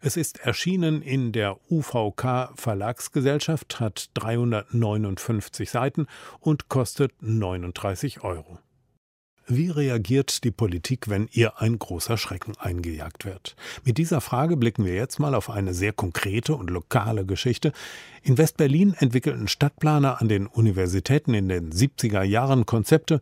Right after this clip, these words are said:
um den fortschreitenden Abriss schöner Altbauten zu stoppen. Das Stichwort war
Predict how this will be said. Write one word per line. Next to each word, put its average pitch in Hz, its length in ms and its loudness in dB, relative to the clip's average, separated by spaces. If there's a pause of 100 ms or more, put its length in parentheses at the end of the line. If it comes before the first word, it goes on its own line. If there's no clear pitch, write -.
(320)
um 170 220 6
den 113 260 0
fortschreitenden 127 920 2
Abriss - 480 -2
schöner 104 420 2
Altbauten 98 540 0
zu - 160 -6
stoppen. - 420 -8 (500)
Das - 140 -2
Stichwort 160 460 2
war 113 260 0